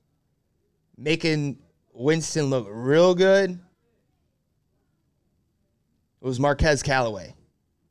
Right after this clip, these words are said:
Two great touchdown grabs. And, and this was, this is why in the offseason I, I've been saying Winston is the guy here, and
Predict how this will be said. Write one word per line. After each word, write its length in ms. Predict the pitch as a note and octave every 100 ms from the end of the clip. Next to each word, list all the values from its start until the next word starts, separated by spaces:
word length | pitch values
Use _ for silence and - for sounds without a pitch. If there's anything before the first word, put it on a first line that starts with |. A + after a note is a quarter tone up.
| _ _ _ _ _ _ _ _
Two 360 | - A3+ C4
great 300 | F#3 F3 D3
touchdown 440 | - C#3 - B2+ A#2
grabs. 360 | A#2 G2+ G2 - _ _ _ _
And, 200 | E3 G3
and 180 | G3+ G3+
this 180 | A#3+ C4+
was, 220 | B3 F#3+ _ _ _ _ _
this 240 | D#3 G#3+
is 100 | A#3+
why 500 | A3 F#3 E3 D#3+ F3 - _ _ _ _ _ _ _
in 120 | E3
the 120 | E3+ D#3
offseason 600 | C#3 C3+ D3 C3+ C#3 B2+
I, 200 | C3 C3
I've 320 | - B2 B2+
been 320 | C3+ C3 A#2+ - _ _ _ _ _ _ _ _ _ _
saying 600 | - - F3+ F#3+ D3 D3+ E3 _ _ _
Winston 520 | - F3 F3+ - F3 D3+
is 260 | C#3+ D#3
the 80 | C#3+
guy 300 | C3+ D#3 F3
here, 380 | C3+ A#2 B2 B2+ _ _ -
and 460 | D3+ D3+ D3+ C#3+